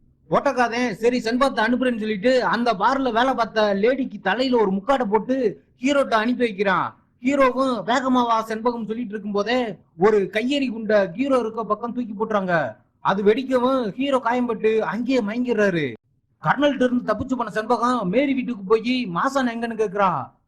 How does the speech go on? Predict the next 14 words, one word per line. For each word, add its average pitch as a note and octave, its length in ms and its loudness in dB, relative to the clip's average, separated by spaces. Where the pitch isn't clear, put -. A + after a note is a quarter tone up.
அவன் B3 260 2
உன்னைய C4+ 300 2
தேடி C4+ 200 0
தானே B3+ 200 0
அங்க A3+ 280 -2
வந்தான்னு A#3 240 -4
மேரி A#3 180 -2
சொல்லவும், A3 640 -2
"அப்ப F#3 260 -2
நானும் C4+ 280 2
அங்க A#3+ 200 0
போறேன்னு" A#3+ 420 0
செண்பகம் A#3 260 2
கிளம்ப, A3 560 0